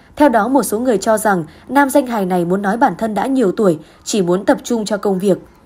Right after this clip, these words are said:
Bên cạnh đó, một số người khác cũng đặt nghi vấn. Nam nghệ sĩ không muốn trả lời những câu hỏi khó ở thời điểm hiện tại có liên quan đến nhiều đồng nghiệp. Tuy nhiên,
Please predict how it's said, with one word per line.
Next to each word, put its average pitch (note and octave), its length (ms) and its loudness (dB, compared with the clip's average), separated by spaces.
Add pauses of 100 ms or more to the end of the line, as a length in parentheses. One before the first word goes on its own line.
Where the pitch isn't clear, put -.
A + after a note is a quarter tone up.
(340)
Bên A#3 140 2
cạnh G3+ 180 -2
đó, F#3+ 180 2
một C4 140 0
số G3+ 200 -2
người A#3+ 180 0
khác D#4 260 0
cũng B3 140 -2
đặt G#3 180 0
nghi G#3+ 140 -2
vấn. G3 280 2 (920)
Nam C4+ 200 2
nghệ A3+ 140 0
sĩ A3+ 220 -4
không C4+ 180 0
muốn G#3+ 140 -2
trả A#3+ 160 0
lời F3 200 2
những F#3 180 -4
câu A#3 120 2
hỏi F3+ 260 -2
khó F#3 180 2
ở C#4 240 0
thời F#3+ 100 -2
điểm F3+ 180 0
hiện F3+ 200 -6
tại F#3 220 0 (300)
có A3 140 4
liên C4 220 0
quan A#3 240 2
đến F#3+ 180 0
nhiều B3+ 160 2
đồng E3+ 200 0
nghiệp. E3+ 160 4 (520)
Tuy B3 140 2
nhiên, A3 280 0